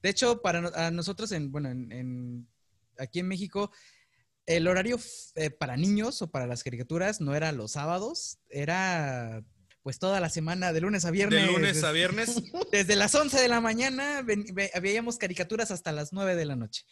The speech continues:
Speaker 2: <laughs>
Speaker 1: Entonces, tener el, un pro-, una caricatura entre las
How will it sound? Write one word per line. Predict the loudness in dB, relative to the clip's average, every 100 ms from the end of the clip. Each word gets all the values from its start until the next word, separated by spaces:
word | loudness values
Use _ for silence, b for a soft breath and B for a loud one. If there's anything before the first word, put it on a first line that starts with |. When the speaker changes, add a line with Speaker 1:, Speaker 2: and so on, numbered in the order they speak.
| B B B
Speaker 2:
<laughs> | -4 -2
Speaker 1:
Entonces, | -4 0 0 2 2 0 -8 0
tener | 2 2 2 0 -4
el, | 0 0 2 0 -2 -4 -6 -10 -6
un | -6 -2
pro-, | -4
una | -2 -2 -2
caricatura | 0 -2 -4 -4 -2 -2
entre | -2 -2 -2 -2
las | -2 -4 -6 -12